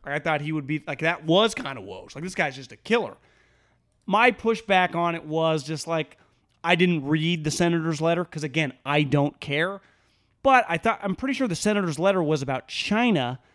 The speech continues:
This is where the Woj and the N B A gets in this weird spot is they get so political.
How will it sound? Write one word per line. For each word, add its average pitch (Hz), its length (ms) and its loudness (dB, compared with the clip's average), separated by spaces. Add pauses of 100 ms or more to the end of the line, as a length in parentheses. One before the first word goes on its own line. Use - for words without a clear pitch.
(640)
This 240 140 -8
is 269 80 -10
where 269 180 2
the 156 300 -4
Woj 160 600 4
and 143 100 -4
the 143 100 -2
N 151 80 0
B 151 140 2
A 147 80 2
gets 143 220 -2
in 139 40 -2
this 127 140 -4
weird 127 280 -6
spot 185 540 -4 (100)
is 139 280 -8
they 143 100 -8
get 175 140 -8
so 190 140 -4
political. 143 680 -4